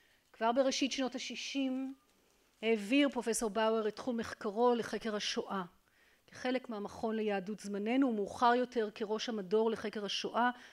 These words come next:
הפך פרופסור באואר למומחה בעל שם עולמי לחקר אנטישמיות ושואה. בשנת אלף תשע מאות שמונים ושתיים ייסד את המרכז הבינלאומי לחקר האנטישמיות באוניברסיטה העברית,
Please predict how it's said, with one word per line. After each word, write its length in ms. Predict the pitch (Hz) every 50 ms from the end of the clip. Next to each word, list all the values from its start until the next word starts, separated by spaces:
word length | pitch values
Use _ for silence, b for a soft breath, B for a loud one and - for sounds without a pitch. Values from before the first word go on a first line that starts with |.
| B B B -
הפך 240 | - - 247 240 - -
פרופסור 480 | 254 220 - 247 233 - - 254 214
באואר 340 | 196 196 220 226 240 247 240
למומחה 480 | 233 214 214 208 202 - - - 233 220
בעל 180 | 208 214 208
שם 240 | 208 - - 220 226
עולמי 440 | 214 202 202 196 208 226 233 233 226 b b b b b b b b b -
לחקר 400 | 202 - - 214 202 - 220 202
אנטישמיות 800 | 196 185 - 202 - - - 240 226 226 220 208 196 202 196 - 185
ושואה. 460 | 202 202 - - - - - 175 170 170 _ _ _ _ _ _ b b b b b b b b b b b b
בשנת 340 | - - - 226 233 233 254
אלף 120 | 226 214
תשע 180 | - - 262 233
מאות 180 | 240 240 233
שמונים 320 | - - 233 233 226 233 233
ושתיים 500 | 220 214 - - - 262 247 254 247 233
ייסד 360 | 220 208 - - - 254 240 240
את 100 | 240 -
המרכז 480 | 233 220 202 202 - 233 233 226 214
הבינלאומי 580 | 220 208 185 214 208 214 214 208 208 214 226 220
לחקר 420 | 214 185 - 240 214 - 226 208
האנטישמיות 600 | 208 196 190 - - - - 214 220 220 214 202
באוניברסיטה 480 | 196 196 190 196 190 208 208 - - 226
העברית, 480 | 190 190 175 - - 214 247 240 233